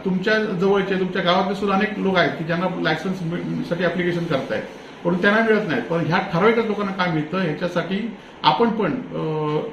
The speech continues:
आपल्या मार्फत या लोकांना अर्ज, अ, लायसन्स देण्यासाठी प्रयत्न करा आणि नाही, नाहीतर आपण सगळ्यांनी मिळून जिल्हाधिकाऱ्यांवर या लायसन, ही लायसन मिळत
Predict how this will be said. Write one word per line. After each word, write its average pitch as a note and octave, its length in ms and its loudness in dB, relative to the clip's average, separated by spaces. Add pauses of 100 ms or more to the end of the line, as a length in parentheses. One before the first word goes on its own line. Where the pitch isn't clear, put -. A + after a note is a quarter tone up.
(120)
आपल्या G3 300 0
मार्फत F3+ 520 -2
या E3 100 4
लोकांना F3+ 280 0
अर्ज, D#3+ 180 0
अ, D3+ 240 -4 (540)
लायसन्स D3 220 0
देण्यासाठी E3+ 340 -2
प्रयत्न D#3+ 360 0
करा E3 260 -2 (440)
आणि E3 260 2
नाही, F#3 260 0
नाहीतर E3+ 360 2
आपण C#3 260 -2
सगळ्यांनी G3+ 380 2
मिळून C3+ 160 0 (460)
जिल्हाधिकाऱ्यांवर F#3 840 0
या E3 220 2
लायसन, F#3 400 -2 (360)
ही F#3 80 2
लायसन F#3 240 2
मिळत G3+ 220 4